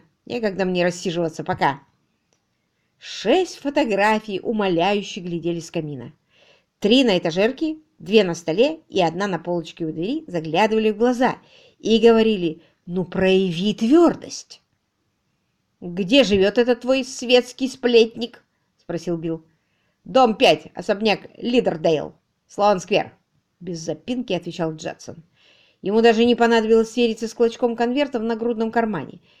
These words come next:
ибо адрес врезался в его сердце. «Я отправляюсь к нему немедленно». «Никуда ты не отправляешься», — сказал Билл, — «без меня». «Что, по-твоему?» — он задохнулся. «Что, по-твоему, скажет она,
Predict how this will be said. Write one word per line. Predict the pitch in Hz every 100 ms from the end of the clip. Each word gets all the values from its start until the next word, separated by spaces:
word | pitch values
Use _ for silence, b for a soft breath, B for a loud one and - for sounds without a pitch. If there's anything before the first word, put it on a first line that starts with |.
| _
ибо | - 254 285
адрес | 302 285 277
врезался | 247 294 285 269 262 254
в |
его | 247 240
сердце. | 233 - 160 156 - - _ _ _ _ _
«Я | - 165 170 202
отправляюсь | 185 185 185 262 254 -
к |
нему | 180 165
немедленно». | 170 254 208 165 170 170 165 - _ _ _ _ _
«Никуда | - 190 240 233
ты | 226
не | 214
отправляешься», — | 202 202 208 190 160 156 160
сказал | - 160 156
Билл, — | 156 151 156 _
«без | - 175 170
меня». | 190 165 131 - _ _ _ _ _
«Что, | - 320
по-твоему?» — | 233 196 190 165 156 156 - _
он | -
задохнулся. | 165 170 185 - 180 - 156
«Что, | 214
по-твоему, | 202 233 233 240
скажет | 240 - 247 247
она, | 302 320 339 -